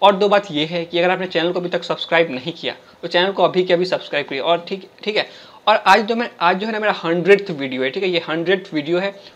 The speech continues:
तो आप अगर comments में जाके "congratulations भाई" लिख दें, तो मेरे, मुझे जब बहुत दिल से खुशी होगा, ठीक है? और दूसरा बात ये कि अगर आपको कोई custom website बनवाना है खुद का, ठीक है? तो आप मुझे direct Instagram पे आकर message कर सकते हो, मैं बना दूंगा,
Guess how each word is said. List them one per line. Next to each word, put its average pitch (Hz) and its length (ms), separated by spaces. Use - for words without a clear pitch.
तो 233 60
आप - 260
अगर 196 120
comments 185 340
में 190 80
जाके 190 120
"congratulations 165 760
भाई" 165 140
लिख 165 160
दें, 170 160
तो 160 80
मेरे, 165 140
मुझे 151 340
जब - 220
बहुत 151 180
दिल 156 200
से 185 120
खुशी 143 300
होगा, 131 140
ठीक 202 180
है? 143 100
और 185 60
दूसरा 185 280
बात 226 200
ये 196 300
कि 214 200
अगर 196 140
आपको 214 140
कोई 214 140
custom 185 440
website 160 380
बनवाना 151 360
है 175 60
खुद 165 200
का, 147 80
ठीक 190 160
है? 185 60
तो 185 100
आप 190 80
मुझे 196 140
direct 175 280
Instagram 180 440
पे 185 80
आकर 180 120
message 147 300
कर 131 140
सकते 127 280
हो, 165 40
मैं 190 100
बना 131 220
दूंगा, 127 240